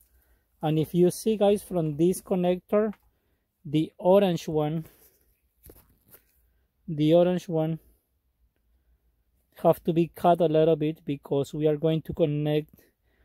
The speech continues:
our cable for the lighting. Because if you don't connect the connector for the lighting, for the illumination, then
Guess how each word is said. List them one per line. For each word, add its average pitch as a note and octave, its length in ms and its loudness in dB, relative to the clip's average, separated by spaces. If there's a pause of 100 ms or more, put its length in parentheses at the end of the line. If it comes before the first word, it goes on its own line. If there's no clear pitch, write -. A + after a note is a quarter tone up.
(260)
our D3 180 2
cable E3 680 2 (1200)
for C#3+ 340 -2
the D3 200 2
lighting. D3 680 2 (480)
Because D3 300 -4
if C#3+ 80 -4
you E3 160 -2
don't F3 160 0
connect F3 320 0
the F3 100 0
connector D#3 460 -4
for E3 160 -4
the D3 120 -2
lighting, E3 360 2
for - 140 -6
the C#3+ 140 -2
illumination, D#3+ 800 -2
then D3+ 280 2